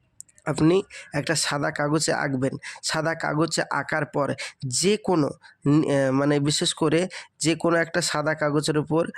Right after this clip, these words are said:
আঁকতে হবে। কোন কালি? সেটা যেন জাফরান কালি হয় এবং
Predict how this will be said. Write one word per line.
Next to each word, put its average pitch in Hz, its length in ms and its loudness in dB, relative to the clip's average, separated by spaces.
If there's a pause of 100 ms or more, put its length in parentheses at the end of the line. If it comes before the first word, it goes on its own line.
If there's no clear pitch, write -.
(140)
আঁকতে - 360 -2
হবে। 143 240 0 (100)
কোন 180 180 2
কালি? 180 380 0 (220)
সেটা 156 280 0
যেন 160 220 2
জাফরান 147 480 0
কালি 147 280 2
হয় 170 260 0 (260)
এবং 180 360 2